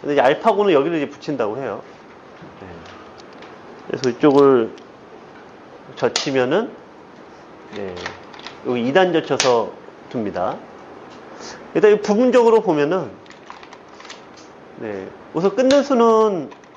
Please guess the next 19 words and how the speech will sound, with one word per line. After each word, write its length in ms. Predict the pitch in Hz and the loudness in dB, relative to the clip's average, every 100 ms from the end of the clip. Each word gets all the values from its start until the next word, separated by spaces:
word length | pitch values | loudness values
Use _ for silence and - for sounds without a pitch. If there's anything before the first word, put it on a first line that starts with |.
| - | -16
되게 200 | - 165 | -6 -4
늘었을 440 | 156 131 156 165 - | -2 0 -2 -4 -8
때 160 | 113 110 110 82 - - - - - - - - - - - - - - - - - - | -2 -2 -2 -8 -20 -20 -20 -20 -20 -20 -18 -18 -20 -20 -20 -20 -20 -20 -20 -20 -20 -4
여기 160 | 151 196 | 0 4
약점이 520 | 165 - 190 180 156 | 2 2 0 0 -2
생기죠. 540 | 180 185 139 110 143 226 - - - - - | -4 -8 -6 -2 -2 -4 -16 -20 -20 -20 -14
있게 320 | 160 - 202 | -8 2 4
되면은 560 | 185 175 165 180 233 269 - - - - - - | 4 2 2 2 0 -4 -18 -20 -20 -20 -20 -8
단수 380 | 147 147 165 165 | -6 -6 -8 -8
쳐서 300 | 156 170 170 | -8 -6 -6
이제 120 | 135 | -8
축으로, 540 | - 214 196 120 92 - - - | -10 -4 0 0 -2 -10 -20 -16
네, 120 | 117 | -14
잡히게 380 | 98 123 - 123 | -10 -8 -4 -4
되죠. 420 | 110 87 95 165 - - - - - - - - - - - - - - - - | -4 -6 -6 -8 -10 -20 -20 -20 -20 -20 -20 -20 -20 -20 -20 -20 -20 -20 -20 -10
그래서 200 | 156 151 | -8 0
이쪽으로 640 | 226 214 202 190 165 135 - | 2 4 6 6 4 2 0
둬야 160 | 147 | 0
되는데 640 | 139 127 117 127 147 92 | 2 -2 -4 -4 -4 -4